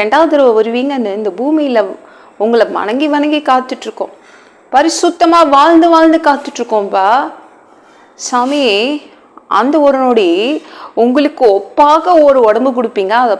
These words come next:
பெற்றுக்கொண்டு மத்திய வானத்திற்கு நாங்கள் பறந்து வந்து உங்களை சந்திக்க வருவோம். அந்த தருணம் எங்க வாழ்க்கையை விட்டு நாங்க இழந்துடக்கூடாது. பரிசுத்த குறைச்சல் இல்லாம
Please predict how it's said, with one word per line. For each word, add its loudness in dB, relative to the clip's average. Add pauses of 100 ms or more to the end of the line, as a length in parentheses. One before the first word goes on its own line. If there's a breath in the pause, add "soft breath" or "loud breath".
பெற்றுக்கொண்டு -2 (100)
மத்திய -4 (100)
வானத்திற்கு -2
நாங்கள் -4 (100)
பறந்து -2
வந்து -2 (140)
உங்களை -2 (120)
சந்திக்க -4 (100)
வருவோம். -4 (600 loud breath)
அந்த 4 (160)
தருணம் 2 (180)
எங்க 0 (100)
வாழ்க்கையை 2
விட்டு -6
நாங்க 2 (120)
இழந்துடக்கூடாது. 0 (680)
பரிசுத்த -2
குறைச்சல் 0
இல்லாம 0